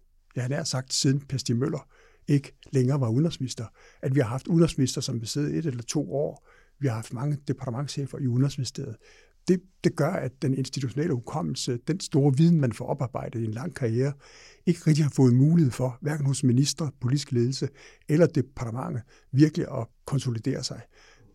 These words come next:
Det er altid en stor fordel at have en, en lang erfaring, en stor viden om, hvordan man står overfor. Det andet er, at kineserne også har skruet bissen på i de sidste årtier. Kineserne er blevet mere selvhævdende,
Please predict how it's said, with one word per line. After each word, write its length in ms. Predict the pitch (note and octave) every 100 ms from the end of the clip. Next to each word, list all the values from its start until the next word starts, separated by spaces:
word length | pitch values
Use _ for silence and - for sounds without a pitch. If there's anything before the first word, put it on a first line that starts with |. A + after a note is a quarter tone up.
| -
Det 100 | F3+
er 40 |
altid 240 | B3+ - F3
en 40 |
stor 240 | C#3+ D#3 D#3
fordel 480 | C#3+ C3+ D3 D3 -
at 80 | B2+
have 180 | C3 A#2+ - _ -
en, 200 | C3 A#2 B2
en 60 |
lang 240 | A2 F#3 D3+
erfaring, 420 | - D#3 E3 B2+ -
en 60 |
stor 220 | B2+ D3+ C#3
viden 340 | C3 C#3 C#3 - - _
om, 120 | - E3
hvordan 220 | B2 B2
man 100 | C3
står 180 | - C#3+
overfor. 460 | - - A2+ - - - - _ -
Det 60 |
andet 260 | C3 G3+ F#3
er, 140 | D#3+
at 120 | D3 -
kineserne 520 | D3 G3 - C3+ A#2 - - -
også 240 | B2+ -
har 60 | -
skruet 300 | - A#2 G#2+
bissen 260 | D#3 -
på 260 | - F#3 E3+
i 40 |
de 140 | A#2+ A2
sidste 280 | C3+ B2 G#2+
årtier. 380 | G2 - A#2 - _ _ -
Kineserne 400 | B2 C#3+ F#3 D3+
er 60 |
blevet 200 | A2 A2+
mere 140 | C3 D#3+
selvhævdende, 720 | - D3+ E3 D#3 C#3+ C3+ B2+